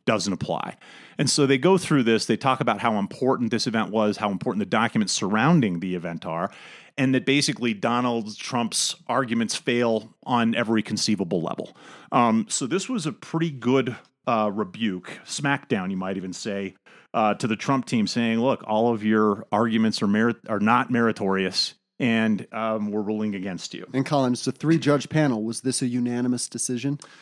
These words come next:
Speaker 1: This was a unanimous decision. All three judges agreed.
Speaker 2: Okay.
Speaker 1: That's right.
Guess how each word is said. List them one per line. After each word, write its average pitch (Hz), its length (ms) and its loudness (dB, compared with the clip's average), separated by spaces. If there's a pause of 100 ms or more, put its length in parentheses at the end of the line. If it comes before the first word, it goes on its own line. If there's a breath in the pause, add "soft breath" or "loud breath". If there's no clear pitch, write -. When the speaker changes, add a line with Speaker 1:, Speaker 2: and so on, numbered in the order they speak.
(100)
Speaker 1:
This - 160 -10
was 123 160 -4
a - 40 -4
unanimous 110 400 2
decision. 95 420 -2
All 95 100 0
three 104 220 -2
judges 92 340 -2
agreed. 82 300 -8 (200)
Speaker 2:
Okay. 120 200 -4 (160)
Speaker 1:
That's 101 200 -12
right. 110 160 -8